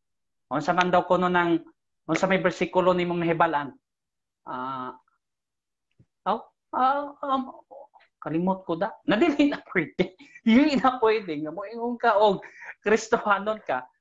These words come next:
Ah, wag yung nga kabalo bisag ilang bersikulo bisag gamay.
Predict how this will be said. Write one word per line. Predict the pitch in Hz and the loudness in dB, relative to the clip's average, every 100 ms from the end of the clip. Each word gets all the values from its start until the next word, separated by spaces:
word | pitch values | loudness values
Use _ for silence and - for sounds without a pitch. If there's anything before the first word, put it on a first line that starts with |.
| _ _ - | _ _ 2
Ah, | 190 202 | 4 8
wag | 269 294 | 6 6
yung | 269 254 | -2 -8
nga | 240 | -8
kabalo | 165 196 247 190 | -4 0 2 0
bisag | 175 185 165 | -2 -4 -4
ilang | 190 175 | -4 -2
bersikulo | 160 156 185 196 190 | -2 -2 0 4 4
bisag | 165 151 165 | 4 2 2
gamay. | 180 311 | 4 4